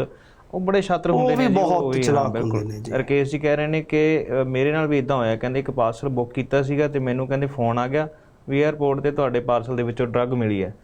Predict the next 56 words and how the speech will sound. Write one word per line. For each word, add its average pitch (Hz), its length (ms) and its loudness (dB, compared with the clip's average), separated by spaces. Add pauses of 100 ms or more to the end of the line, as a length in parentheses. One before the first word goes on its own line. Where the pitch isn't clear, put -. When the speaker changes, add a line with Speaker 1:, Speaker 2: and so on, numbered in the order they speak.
(300)
Speaker 1:
ਤਾਂ - 80 -6
ਇਹ 185 200 2
ਨਵੀਆਂ-ਨਵੀਆਂ 190 520 4
ਸਕੀਮਾਂ 139 340 0
ਨੇ 123 100 2
ਜੀ। 101 200 -2 (300)
Speaker 2:
ਜੀ, 247 140 0
ਬਿਲਕੁਲ। 240 360 0
ਸਾਡੇ 160 420 2
ਵੀ, 196 380 2 (180)
ਅ, - 20 0
ਜਿਹੜੇ 135 260 4
ਜਿਮ 131 280 2
ਦੇ 135 100 6
ਓਨਰ 139 380 2
ਆ, 214 40 0
ਉਹਨਾਂ 196 260 0
ਨੂੰ 196 120 4
ਇੱਕ 196 120 -2
ਦਿਨ 196 200 0
ਕਾਲ 208 260 0
ਆ 196 120 -2
ਗਈ 185 160 0
ਸੀ। 160 220 -8 (240)
Speaker 1:
ਜੀ। 131 320 2 (200)
Speaker 2:
ਸਾਡੇ - 260 0 (360)
ਕੋਲ 226 260 6
ਹੀ - 100 0 (400)
ਅਸੀਂ 180 160 4
Speaker 1:
ਹੂੰ। 165 40 4
Speaker 2:
ਐਕਸਰਸਾਈਜ਼ 135 520 0
ਲਾ 127 120 -10
Speaker 1:
ਹਾਂ, 127 160 0
Speaker 2:
ਰਹੇ 107 80 -4
Speaker 1:
ਤੁਸੀਂ 123 200 -2
Speaker 2:
ਸੀ। 113 60 -2
Speaker 1:
ਦੱਸਿਆ 110 280 0
ਸੀ 110 100 -2
ਇੱਕ 107 140 -6
ਦਿਨ 104 160 -2
ਉਹ। 92 140 -6 (100)
Speaker 2:
ਹਾਂ 151 120 0
ਜੀ। 117 220 -6 (280)
ਤਾਂ 165 80 2
ਉਹ 156 320 0
ਬਿਲਕੁਲ 196 360 2
ਇੱਕ 190 180 -2
ਵਾਰੀ 208 160 2
ਤਾਂ 175 340 0
ਸ਼ਾਕਡ 165 340 -2
ਹੋ 185 80 4
ਜਾਂਦਾ, 185 240 2
ਪਰ 190 180 0
ਤੁਹਾਨੂੰ 131 540 -4
ਪਤਾ 147 260 0
ਫਿਰ 147 300 0